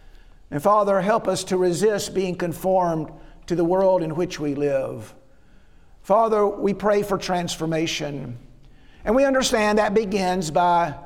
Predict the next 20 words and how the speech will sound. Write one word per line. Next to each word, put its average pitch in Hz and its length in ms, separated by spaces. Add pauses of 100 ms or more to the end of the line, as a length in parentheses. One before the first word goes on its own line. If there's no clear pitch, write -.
(120)
developing 202 500
a 175 80
new 196 300
kind 175 500
of 151 180
mind, 160 460
a 147 60
new 190 260
way 185 220
of 185 120
think, 135 520
of 139 80
thinking, 127 640 (640)
one 214 180
that's 196 280
fashioned 202 540
according 175 440
to 170 120
your 165 220
will, 127 600